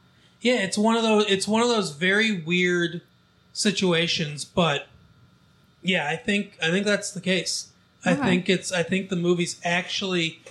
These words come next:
Speaker 1: better and more emotionally satisfying than the book. It's a rarity, but I think that this guy, this director, really pulls it off. And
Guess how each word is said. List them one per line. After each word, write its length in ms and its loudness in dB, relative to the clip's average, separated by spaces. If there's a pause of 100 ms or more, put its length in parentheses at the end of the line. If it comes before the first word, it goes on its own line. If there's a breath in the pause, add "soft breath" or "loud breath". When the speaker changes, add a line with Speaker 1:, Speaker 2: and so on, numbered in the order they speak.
(200 loud breath)
Speaker 1:
better 500 0
and 280 -2
more 420 4
emotionally 640 -2
satisfying 760 -2
than 100 -14
the 60 -10
book. 300 -10 (1700 loud breath)
It's 200 0
a 80 4
rarity, 640 0 (380 soft breath)
but 300 0
I 140 0
think 520 -2
that 160 -6
this 240 2
guy, 600 -2
this 180 -6
director, 500 -2
really 500 -4
pulls 380 -2
it 100 -4
off. 380 -2 (720 loud breath)
And 580 -2